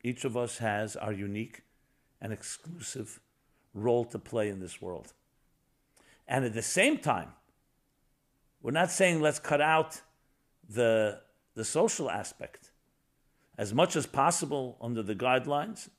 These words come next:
celebrate. But then the social that follows, the connection with others that follows being embracing yourself is a very different one. Because now you bring all of you there. As I mentioned before, how much of our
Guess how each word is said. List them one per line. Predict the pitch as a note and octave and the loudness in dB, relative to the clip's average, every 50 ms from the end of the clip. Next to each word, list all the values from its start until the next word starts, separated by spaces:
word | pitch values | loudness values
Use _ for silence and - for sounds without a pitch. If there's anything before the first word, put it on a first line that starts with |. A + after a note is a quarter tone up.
| _ _ _ _ _ _ _ _ _ _ | _ _ _ _ _ _ _ _ _ _
celebrate. | - - - C#3+ E3+ D4+ C4+ D#3 B2+ B2 - - - - - _ _ _ _ _ _ _ _ _ _ _ _ _ _ | -16 -6 -2 0 0 0 0 -2 -4 -6 -8 -10 -12 -18 -20 _ _ _ _ _ _ _ _ _ _ _ _ _ _
But | - A#2+ G#2+ F2+ | -2 -2 0 2
then | B2+ F#3 A3+ A#3+ F#3 | 2 2 2 2 0
the | D3 | -2
social | C3+ - - - E3 G#3 G3+ - - D#3+ | -4 -4 -2 -2 -2 -2 -2 -2 -4 -2
that | C#3 B2 G#2+ - | -2 -2 -2 -4
follows, | - - - - C#3+ D#3 F#3+ F3 A#2+ D2+ A#1 - - - - _ _ _ _ _ _ _ _ _ _ _ _ _ _ _ _ _ _ _ _ _ _ _ _ _ _ _ _ _ _ | -6 -10 -6 -2 0 0 0 0 -2 -4 -6 -10 -14 -20 -20 _ _ _ _ _ _ _ _ _ _ _ _ _ _ _ _ _ _ _ _ _ _ _ _ _ _ _ _ _ _
the | C#3+ | -14
connection | B2 - - C#3 C#3+ E3 G3 F#3 - - F3+ D#3+ | -8 -4 -2 0 0 0 0 0 -2 -2 -2 -2
with | C#3+ A#2 - | -2 0 2
others | D3+ E3+ F3 D3+ C3+ G#2+ | 4 4 4 2 0 -2
that | A2+ A#2 A2 | -2 -4 -4
follows | - - - C#3 D#3 E3+ D#3+ D3+ C3+ A#2 F#2+ - - _ _ _ _ _ - | -4 -2 0 2 2 2 2 0 -2 -2 -4 -8 -16 _ _ _ _ _ -12
being | C#3 B2 A#2+ A2+ | -10 -8 -8 -6
embracing | A#2+ G#2+ F2+ B2 C#3+ E3 E3 - D#3 C#3 A#2+ | -6 -4 -2 0 0 0 -2 -4 -6 -4 -4
yourself | A2+ A2+ G2+ - - E3+ F3+ B3 G3+ A#2+ A#2+ - - - _ _ _ _ _ _ _ | -4 -4 -4 -6 -6 -6 -4 -4 -4 -8 -8 -12 -16 -20 _ _ _ _ _ _ _
is | - D#3 B2 | -14 -10 -8
a | D3 C3+ | -8 -6
very | B2 E3 E3 E3+ D#3+ | -2 -2 0 0 0
different | C3 D3+ E3+ - - C3+ - | -2 -4 -6 -6 -8 -12 -12
one. | - - - - _ _ _ _ _ _ _ _ _ _ _ _ _ _ | -12 -14 -16 -20 _ _ _ _ _ _ _ _ _ _ _ _ _ _
Because | - - C3+ B2 | -10 -6 -6 -4
now | A#2+ C#3 D#3 E3+ | -2 -2 -2 -2
you | F3 E3+ C#3+ | 0 0 -2
bring | A#2+ G#2 B2 D3+ D3+ C#3+ | -2 -2 -2 -2 -2 -2
all | C3 C3 C#3+ D3+ D3 | 0 0 0 0 -2
of | B2 F#2+ | -2 -4
you | F#2+ F#2+ F#2 | -6 -8 -10
there. | E2 - - - - - _ _ _ _ _ _ _ _ _ _ _ _ _ _ _ _ _ _ _ _ - | -10 -10 -14 -16 -18 -20 _ _ _ _ _ _ _ _ _ _ _ _ _ _ _ _ _ _ _ _ -8
As | A#2 A#2+ A2+ | -4 -2 0
I | C3 | 0
mentioned | C#3 D3+ D#3 D#3+ - - D3 C#3 | 0 0 -2 -2 -4 -4 -4 -6
before, | C3 - - D3+ C3+ | -6 -4 -2 -2 -2
how | A#2 D#3+ F#3+ | 0 0 -2
much | F#3+ F#3 F#3 F3+ - - | 0 0 -2 -2 -4 -4
of | C#3+ C#3 | -2 2
our | C#3+ C3+ C3 B2 - | 2 4 2 2 0